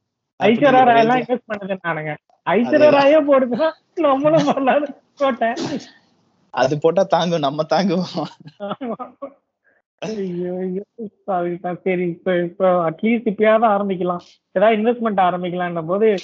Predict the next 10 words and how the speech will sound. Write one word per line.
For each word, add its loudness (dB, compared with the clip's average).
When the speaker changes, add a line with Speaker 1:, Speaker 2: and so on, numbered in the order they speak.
Speaker 1:
ஒரு 0
ஃப்ரெண்டு, 0
ஒரு 2
நாய், 0
அந்த 0
Speaker 2:
ம். -2
Speaker 1:
நாய் 0
என் 0
தொடைய 2
கிழிச்சு. -4